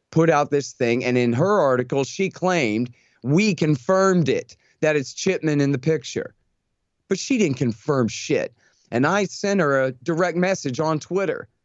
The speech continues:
and said, "Tell me how you confirm this, 'cause I'm doing the work. I'm calling, I got the guy at Baylor University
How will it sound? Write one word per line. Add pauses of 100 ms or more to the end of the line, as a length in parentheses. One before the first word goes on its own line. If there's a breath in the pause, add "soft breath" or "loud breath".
(160)
and
said,
"Tell
me
how
you
confirm
this,
'cause
I'm
doing
the
work.
I'm
calling,
I
got
the
guy
at
Baylor
University